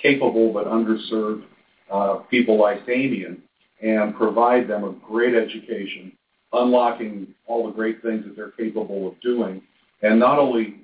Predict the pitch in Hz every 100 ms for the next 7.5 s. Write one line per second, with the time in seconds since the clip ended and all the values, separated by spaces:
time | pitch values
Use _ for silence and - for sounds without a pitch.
0 | - 117 113 107 127 123 117 107 107 104
1 | - _ _ _ 104 92 - 123 - 104
2 | 98 95 95 - 104 101 - _ _ _
3 | 113 113 123 107 95 - 120 117 117 120
4 | - 110 104 101 101 104 107 107 101 104
5 | 107 - 101 101 101 110 98 92 - -
6 | - - - _ _ 92 92 101 - -
7 | 90 - 98 90